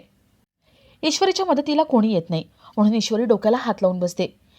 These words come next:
ईश्वरी विचार करते की, "आता काय करू, इथून बाहेर कसं काय पडू मी?" तर इकडे मीटिंग चालू असताना अर्णव लावण्याला इशाऱ्याने सगळं सांगत असतो, पण लावण्याला काहीच कळत नाही आणि त्यामुळे इन्व्हेस्टर कन्फ्यूज होऊन जातात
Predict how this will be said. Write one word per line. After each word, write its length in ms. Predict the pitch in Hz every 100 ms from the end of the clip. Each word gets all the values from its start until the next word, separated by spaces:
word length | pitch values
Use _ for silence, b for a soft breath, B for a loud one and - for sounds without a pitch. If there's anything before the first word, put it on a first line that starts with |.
| b
ईश्वरी 300 | 208 196 220
विचार 240 | 220 226 220
करते 320 | 247 214 233
की, 100 | 254
"आता 140 | 247
काय 240 | 277 220 233
करू, 260 | 233 196
इथून 220 | 220 294
बाहेर 220 | 277 214 262
कसं 280 | 247 220
काय 120 | 247 247
पडू 240 | 208 165
मी?" 180 | 165 156 _ _ _ b b b b _
तर 120 | 302
इकडे 220 | 294 240 262
मीटिंग 320 | 240 254 262
चालू 280 | 262 233 233
असताना 420 | - 254 226 175 - _ B B
अर्णव 400 | - 208 208 233
लावण्याला 520 | 240 180 208 214 214
इशाऱ्याने 480 | 214 185 233 233 214
सगळं 280 | 254 202 214
सांगत 360 | 233 185 160 165
असतो, 340 | 165 180 - _ B B -
पण 120 | 320
लावण्याला 480 | 269 220 262 285 294
काहीच 400 | 277 196 214 -
कळत 260 | 175 165
नाही 160 | 165 - _ b b -
आणि 140 | 190
त्यामुळे 440 | 196 208 226 196
इन्व्हेस्टर 380 | 226 185 190 262
कन्फ्यूज 440 | 269 208 165 220 196
होऊन 140 | 170
जातात 280 | 165 160